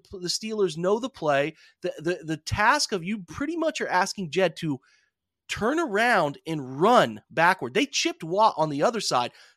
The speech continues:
They left Highsmith solo. You're asking him to turn around and run. It's an impossible task almost. And what I'm getting at is they need to,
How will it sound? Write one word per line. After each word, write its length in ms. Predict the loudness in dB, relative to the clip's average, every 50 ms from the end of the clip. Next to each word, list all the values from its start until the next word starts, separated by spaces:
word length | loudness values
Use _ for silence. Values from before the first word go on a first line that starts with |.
| -4
They 80 | -2 0
left 260 | 2 2 2 0 0
Highsmith 460 | -2 -2 -2 -2 -2 -2 -2 -2 -2
solo. 500 | -2 -2 0 0 0 2 2 2 2 2 -2 -6 _ _ _
You're 140 | -6 0 2
asking 300 | 2 2 2 0 -4 -4
him 100 | -6 -6
to 60 | -6
turn 360 | -8 -10 -10 -6 -4 -4 -4 -4
around 360 | -4 -2 0 0 0 0 -2
and 200 | -4 -6 -6 -4
run. 440 | -2 0 2 2 2 2 0 -2 -6 _ _ _ _ _ _ _ _ _ _ _
It's 200 | -8 -6 -4 -4
an 80 | -2 -2
impossible 720 | -4 -4 -6 -8 -8 -8 -6 -6 -6 -6 -4 -4 -4 -6
task 440 | -6 -6 -4 -2 0 0 -2 -2 -4
almost. 300 | -4 -2 -2 -2 -2 -4
And 100 | -4 -2
what 160 | -2 0 2
I'm 120 | 0 0 -2
getting 360 | -2 -4 -4 -4 -2 -2 0
at 180 | 0 2 2
is 220 | 0 0 -2 -4 -6 _ _ _ _ _ _ _ _ _ _ _
they 380 | -16 -4 0 2 2 4 4 2
need 420 | 2 0 0 0 0 0 -2 -6 -6
to, 540 | -4 -2 0 2 2 2 2 0 -2 -4